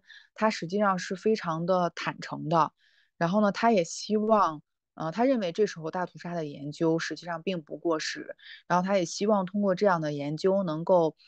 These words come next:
让我们能够更加客观，或者说能够对我们现在所，社会现存的现代性去进行一个反思。呃，去为了防止，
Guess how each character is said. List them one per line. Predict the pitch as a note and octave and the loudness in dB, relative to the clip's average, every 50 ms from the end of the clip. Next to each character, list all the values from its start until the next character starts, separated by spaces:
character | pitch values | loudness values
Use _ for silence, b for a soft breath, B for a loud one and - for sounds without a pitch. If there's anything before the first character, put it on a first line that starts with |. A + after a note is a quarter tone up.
| b b b b b b | b b b b b b
让 | - G#3 G3+ F#3+ F3 | 2 2 2 2 2
我 | D#3 C3+ C#3+ | -2 -4 -6
们 | D3+ C#3+ C#3 D3 D3 D3+ D#3+ F3 _ _ _ _ - | -6 -6 -4 -4 -4 -4 -6 -8 _ _ _ _ -8
能 | - E3 F3 | -6 -4 -2
够 | F#3 G#3 G#3 | 0 0 2
更 | G#3 A#3 G#3+ G3+ F#3 | 2 0 0 0 0
加 | G3+ G3+ G3 G3+ | 0 0 0 0
客 | G3 - - B3 G#3+ F3 | -2 -2 -2 -2 -2 0
观， | - F3+ F3 E3+ E3+ F3 | 0 0 0 0 -2 -2
或 | - G#3+ G3+ | -2 -2 -2
者 | F3 - D#3+ | 0 -2 -4
说 | - - F3+ F3+ F3+ | -2 -2 -2 0 0
能 | E3 D#3+ F3 | -2 -2 -2
够 | F#3+ G3+ | -2 -2
对 | F#3+ A3+ A3+ G#3+ | 0 2 2 2
我 | F#3+ D#3 - | 2 2 -2
们 | - - - D#3+ | -6 -10 -20 -12
现 | - - G#3+ G3 F#3+ | -6 -4 -4 -2 0
在 | G#3 F#3+ F3+ E3 | 0 0 0 0
所， | - - - D#3+ - - - - | -2 -6 -8 -6 -6 -6 -6 -8
社 | - - A#3 G#3 | -6 -2 -2 0
会 | - A3+ G3+ G3 | 2 4 2 2
现 | - - A#3 G#3 | 2 0 -2 -2
存 | F3+ F3+ - C#3+ D3 | -2 -4 -8 -10 -8
的 | D#3+ F3 | -8 -4
现 | - - G#3+ F#3 | 0 0 2 2
代 | F3+ F3+ E3+ | 2 0 0
性 | E3 - G3 F3 D#3+ D3+ | 0 -2 -4 -6 -6 -6
去 | - - - E3+ | -6 -6 -6 -6
进 | E3 - G#3+ G3+ | -2 0 0 0
行 | E3+ - D#3 D#3 | 0 -2 -4 -4
一 | D#3+ E3 | -2 0
个 | F3 F3 | 0 0
反 | E3 - C3+ - - - | 0 0 -4 -4 -4 -8
思。 | - - - E3 E3+ F3 F3+ F3+ B B B B B B B B B B | -8 -6 0 2 4 4 2 2 B B B B B B B B B B
呃， | - E3 D#3+ D#3 E3 E3 | 2 2 2 2 2 -2
去 | - - - A3 | -4 0 2 6
为 | G#3+ G3+ F#3+ | 6 6 6
了 | F3 E3 D3+ D3+ D#3 | 6 6 4 4 2
防 | - - D3+ D3 E3 G3 | 0 -2 -2 -2 -2 -6
止， | G3+ - - D3 A2+ - - | -6 -6 -6 -6 -6 -8 -10